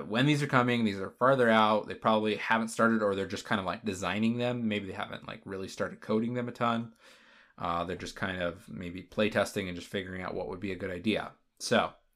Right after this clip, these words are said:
we don't have any, like, broken up paragraphs here. So let's just, I'll, I'll remind the listeners of the list here, but then we can kind of see which ones catch our attention here. So we have new competitive modes,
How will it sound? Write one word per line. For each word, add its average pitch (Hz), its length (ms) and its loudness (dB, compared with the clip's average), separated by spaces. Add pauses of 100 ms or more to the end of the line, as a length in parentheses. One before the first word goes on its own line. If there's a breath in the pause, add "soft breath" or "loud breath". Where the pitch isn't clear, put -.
(720)
we 104 120 -2
don't 117 300 2
have 120 160 4
any, 120 160 4
like, 101 240 2
broken 113 240 6
up 110 140 0
paragraphs 95 540 2
here. 87 260 -6
So - 160 -8
let's 101 280 -2
just, 95 300 -8
I'll, - 220 -6
I'll 101 100 -2
remind 104 300 0
the 104 40 -2
listeners 98 420 -2
of 90 100 -6
the 101 60 -4
list 113 260 2
here, 98 120 -2
but 92 100 -4
then 92 120 -4
we 92 100 -10
can 95 100 -10
kind 98 220 -8
of 87 100 -10
see - 160 -4
which 98 220 -4
ones 90 180 -10
catch - 320 -6
our 92 60 -8
attention - 420 -10
here. 95 120 -10
So - 140 -12
we 98 80 -6
have 92 240 -4 (680)
new 127 220 8
competitive 127 560 4
modes, 104 480 0